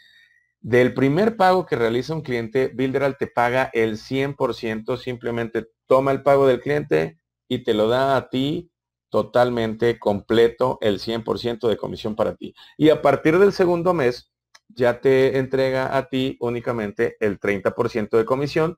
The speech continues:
y lo demás se queda para la empresa.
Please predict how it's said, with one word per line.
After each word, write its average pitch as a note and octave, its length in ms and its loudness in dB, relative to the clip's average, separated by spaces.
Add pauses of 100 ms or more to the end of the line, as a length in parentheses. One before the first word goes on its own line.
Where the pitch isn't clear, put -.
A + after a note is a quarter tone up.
(340)
y C#3+ 140 -4
lo D#3 120 0
demás A#2+ 440 -2
se - 220 -10
queda G#2+ 560 -2
para G2 440 2
la G#2 240 2
empresa. - 460 -10